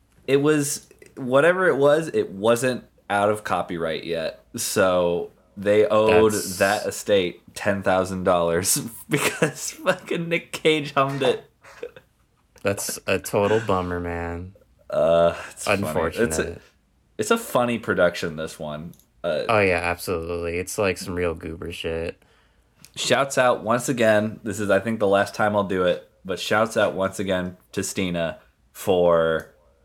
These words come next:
Speaker 1: sending us this article. It,
Speaker 2: Yeah,
Speaker 1: it's a
Speaker 2: yes.
Speaker 1: real treat.
Speaker 2: It's
Speaker 1: It's
Speaker 2: very
Speaker 1: a real treat of a
Speaker 2: eye-opening.
Speaker 1: read.
Speaker 2: Like, for
Speaker 1: For
Speaker 2: example,
Speaker 1: real.
Speaker 2: like, it,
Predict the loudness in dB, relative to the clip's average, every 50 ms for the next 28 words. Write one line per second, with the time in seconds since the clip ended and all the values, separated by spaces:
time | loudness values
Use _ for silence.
0 | _ _ _ _ _ _ _ -10 -4 -2 0 0 0 -2 -4 -2 -2 -2 -2 -4
1 | -6 -4 -2 -2 -2 0 0 0 0 0 -2 -6 -8 -6 -6 -6 -8 -10 -14 _
2 | _ _ _ _ _ _ _ -6 -4 -2 -2 -4 -6 -8 -8 -6 -6 -4 -4 -2
3 | -2 -2 -2 -2 -2 -2 -2 -4 -6 -8 -8 -8 -8 -10 -12 -14 _ _ _ _
4 | _ _ _ _ -4 -4 -4 -2 -2 0 2 4 4 4 2 2 2 0 0 0
5 | 0 -2 -2 -2 -4 -4 -6 -8 -10 -12 -14 -18 _ _ _ _ _ _ _ _
6 | _ _ _ _ _ -20 -20 _ _ _ 0 2 2 2 0 -2 0 2 2 2
7 | 2 2 2 4 4 4 6 6 6 4 4 2 2 0 -2 -2 -4 -4 -6 -8